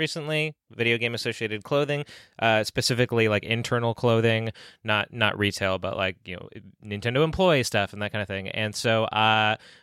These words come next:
the most recent, one of my most recent pickups that I was really excited for was a gameplay counselor jacket. Uh, it's the ones that say, that have,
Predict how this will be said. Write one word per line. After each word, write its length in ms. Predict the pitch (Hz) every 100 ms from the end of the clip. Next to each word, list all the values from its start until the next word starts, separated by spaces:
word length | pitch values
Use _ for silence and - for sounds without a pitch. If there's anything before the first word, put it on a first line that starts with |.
| _
the 100 | 123
most 220 | 139 -
recent, 400 | 156 143 151 127
one 140 | 139 151
of 40 |
my 140 | 147
most 200 | 143 143
recent 220 | 147 139 139
pickups 300 | 131 135 135
that 80 |
I 20 | 123
was 140 | 113
really 220 | 127 120
excited 420 | 120 123 117 113
for 500 | - 117 113 113 110 -
was 500 | 107 107 107 107 107 110 -
a 440 | 104 104 101 101 101 - - -
gameplay 600 | 117 127 135 117 131 120
counselor 600 | - 117 143 - 165 160
jacket. 680 | 151 160 160 170 160 - - _
Uh, 320 | - 101 101 101
it's 160 | -
the 120 | - 104
ones 340 | 104 104 95
that 220 | 101 -
say, 260 | - 107 101
that 160 | 107 92
have, 340 | 104 104 95